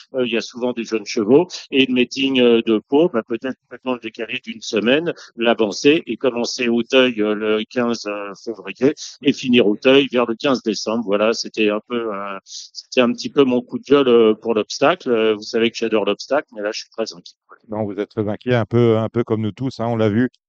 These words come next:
Speaker 2: avec les réunions de Compiègne hier. Huit courses, quarante-cinq partants.
Speaker 1: Aujourd'hui.
Speaker 2: Aujourd'hui, quar-,
Speaker 1: Oui.
Speaker 2: huit courses, quarante-cinq
Speaker 1: Ouais.
Speaker 2: partants. Et encore, j'ai pas fait le comptage précis des, euh,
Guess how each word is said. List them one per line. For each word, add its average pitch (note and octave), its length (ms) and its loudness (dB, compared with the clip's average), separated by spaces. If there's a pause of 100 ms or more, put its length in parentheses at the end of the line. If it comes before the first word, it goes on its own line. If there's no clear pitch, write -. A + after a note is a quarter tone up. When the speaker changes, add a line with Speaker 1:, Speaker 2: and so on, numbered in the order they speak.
(300)
Speaker 2:
avec A#2 160 -16
les B2 80 0
réunions B2 380 2
de A#2 100 4
Compiègne B2 500 0
hier. C3 340 4 (380)
Huit C#3+ 180 -10
courses, E3+ 320 0 (160)
quarante-cinq D#3+ 460 2
partants. C#3 480 -2 (580)
Speaker 1:
Aujourd'hui. C3+ 540 2 (380)
Speaker 2:
Aujourd'hui, C#3 500 2
quar-, C#3+ 260 0
Speaker 1:
Oui. C#3+ 160 0
Speaker 2:
huit D#3 60 -2
courses, E3 300 2
quarante-cinq B2+ 420 0
Speaker 1:
Ouais. B2+ 60 -2
Speaker 2:
partants. C3+ 400 0 (400)
Et G#2 100 -4
encore, A#2+ 260 -2
j'ai A2+ 100 -4
pas A#2 140 -2
fait - 80 -6
le A2 80 -4
comptage A#2+ 340 -4
précis B2+ 380 -8
des, A2 260 0
euh, F#2+ 800 -2